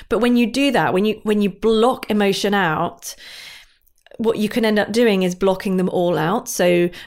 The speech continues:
uh, I'll often have people who get to therapy after years of doing that,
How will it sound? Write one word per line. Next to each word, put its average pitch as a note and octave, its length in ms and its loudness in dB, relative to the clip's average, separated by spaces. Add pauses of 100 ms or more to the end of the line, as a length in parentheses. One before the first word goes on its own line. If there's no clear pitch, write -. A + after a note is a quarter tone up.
(240)
uh, - 180 -20 (140)
I'll G3+ 120 4
often G#3+ 200 -2
have G#3 160 -2
people G3+ 320 0
who F3+ 480 2 (120)
get G3+ 180 0
to - 60 -12
therapy G3 360 0
after E3+ 240 -2
years G3 340 2
of F3 80 -4
doing F#3+ 260 2
that, E3 300 -4